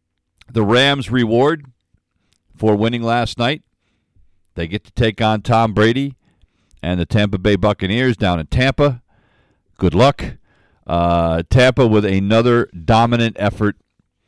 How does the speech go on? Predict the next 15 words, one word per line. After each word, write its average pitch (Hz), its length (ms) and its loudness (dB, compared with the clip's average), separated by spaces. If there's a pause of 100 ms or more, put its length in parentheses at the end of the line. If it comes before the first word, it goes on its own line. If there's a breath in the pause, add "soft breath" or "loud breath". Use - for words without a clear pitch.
(360)
Uh, 87 640 0 (1200)
you 123 140 -4
know, 113 120 0
look, 113 220 2 (1300)
I 117 120 0
don't 143 160 2
know 135 160 4
how 123 140 4
much 117 240 0
more 107 240 4
we 98 160 0
can 95 180 -8
continue 95 540 -4
to - 120 -10
say 87 540 -2